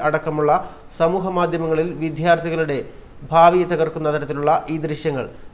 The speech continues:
നിമിഷ നേരം കൊണ്ട് വ്യാപകമായി പ്രചരിച്ചത്. ഒരു മാസം മുൻപാണ് പ്രതീകാത്മകമായ ഈ വിവാഹം നടന്നതെന്നും മൂവാറ്റുപുഴ വിദ്യാഭ്യാസ ഉപജില്ലയിലുള്ള സ്കൂളിലെ വിദ്യാർത്ഥിനിയാണ് ദൃശ്യങ്ങളിൽ ഉള്ളതെന്നുമാണ്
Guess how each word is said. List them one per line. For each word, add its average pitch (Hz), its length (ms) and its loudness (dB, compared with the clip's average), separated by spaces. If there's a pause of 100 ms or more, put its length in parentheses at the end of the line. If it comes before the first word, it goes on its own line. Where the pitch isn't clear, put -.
(160)
നിമിഷ 190 220 0 (120)
നേരം 170 240 0
കൊണ്ട് 143 160 0 (280)
വ്യാപകമായി 156 600 4
പ്രചരിച്ചത്. 120 460 -6 (600)
ഒരു 202 180 6
മാസം 208 320 0
മുൻപാണ് 180 420 4
പ്രതീകാത്മകമായ 170 880 2 (140)
ഈ - 20 -8 (100)
വിവാഹം 156 360 4 (100)
നടന്നതെന്നും 156 500 2 (400)
മൂവാറ്റുപുഴ 185 480 2 (160)
വിദ്യാഭ്യാസ 170 540 2 (140)
ഉപജില്ലയിലുള്ള 165 580 0 (120)
സ്കൂളിലെ 156 420 0
വിദ്യാർത്ഥിനിയാണ് 160 680 0 (420)
ദൃശ്യങ്ങളിൽ 175 500 0 (160)
ഉള്ളതെന്നുമാണ് 165 680 0